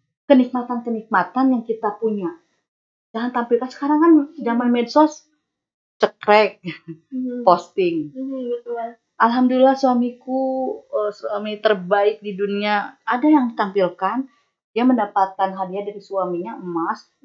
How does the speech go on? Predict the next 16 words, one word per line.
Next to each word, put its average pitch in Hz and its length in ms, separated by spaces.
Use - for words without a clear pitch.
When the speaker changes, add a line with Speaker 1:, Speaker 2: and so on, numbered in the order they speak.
Speaker 1:
termasuk 262 320
sampai 320 340
ininya 285 460
loh, 170 40
apa, - 180
bukti 294 380
belanjanya 262 640
itu 285 140
loh. 190 340
Ada 302 200
yang 277 140
sampaikan 160 560
gitu. - 260
Itu, 226 240
eh, 208 480
diharapkan 233 720